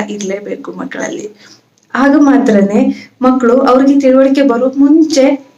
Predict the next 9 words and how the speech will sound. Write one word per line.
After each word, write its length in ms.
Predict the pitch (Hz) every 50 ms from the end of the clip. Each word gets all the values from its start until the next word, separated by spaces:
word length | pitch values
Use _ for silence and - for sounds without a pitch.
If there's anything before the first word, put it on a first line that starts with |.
| _ _ _ - _ - - 349
ಇನ್ನೂ 180 | 339 349 392
ಸರಿ 300 | - - 320 277 277 269
ದಾರಿಲೇ 280 | 254 240 233 233 226 240
ಹೋಗಿರ್ತಾರೆ, 600 | 240 214 208 208 208 202 202 - 208 202 208 214
ಒಂದು 200 | 220 226 226 226
ಭಯದಿಂದ 360 | - 247 226 226 240 240 240
ಸರಿ 280 | 240 233 226 214 208 208
ದಾರಿಲೇ 260 | 196 190 190 190 190
ಹೋಗಿರ್ತಾರೆ, 460 | 185 - - - - - 202 214 -